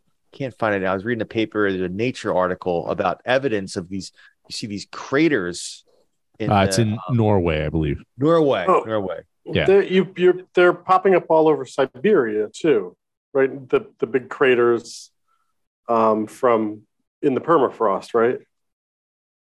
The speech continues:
Speaker 1: I didn't
Speaker 2: Uh,
Speaker 1: see
Speaker 2: th-,
Speaker 1: that.
Speaker 2: these were at the bottom of
Speaker 1: These
Speaker 2: the
Speaker 1: were in
Speaker 2: ocean.
Speaker 1: the Barents
Speaker 2: In,
Speaker 1: Sea.
Speaker 2: in
Speaker 3: Oh,
Speaker 2: yeah.
Speaker 3: sorry.
Speaker 2: But just circling back, one of our Patreons, uh, thank you, Garrison,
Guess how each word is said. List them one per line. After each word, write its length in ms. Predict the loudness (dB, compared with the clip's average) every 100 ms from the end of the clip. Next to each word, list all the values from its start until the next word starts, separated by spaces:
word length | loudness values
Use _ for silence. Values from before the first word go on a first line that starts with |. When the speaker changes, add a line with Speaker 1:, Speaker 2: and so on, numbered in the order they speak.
| _ _ _ _ _ _ -4
Speaker 1:
I 140 | 0
didn't 120 | 2
Speaker 2:
Uh, 120 | 2 0
Speaker 1:
see 60 | -4
Speaker 2:
th-, 40 | -6
Speaker 1:
that. 60 | 0
Speaker 2:
these 260 | 0 2
were 100 | 2
at 100 | 2
the 80 | 0
bottom 300 | 0 0 2
of 60 | 0
Speaker 1:
These 120 | 2
Speaker 2:
the 40 |
Speaker 1:
were 60 | 2
in 40 |
Speaker 2:
ocean. 240 | 2 -2 -4
Speaker 1:
the 80 | -4
Barents 380 | 0 2 2
Speaker 2:
In, 80 | 0
Speaker 1:
Sea. 240 | -2 0 2
Speaker 2:
in 60 |
Speaker 3:
Oh, 480 | 4 4 4 2 0
Speaker 2:
yeah. 180 | 0 -2 -6
Speaker 3:
sorry. 440 | -2 0 0 -2 -14 _ _ _ -2
Speaker 2:
But 180 | 0
just 220 | 2 0 2
circling 420 | 0 2 0 2
back, 340 | 2 2 2
one 120 | 0
of 80 | 2
our 120 | 0
Patreons, 680 | 0 -2 0 0 0 -2 -8 _ -2
uh, 320 | 0 0 -4 -8 _ _
thank 180 | -2 0
you, 100 | 0
Garrison, 480 | 0 0 -2 -8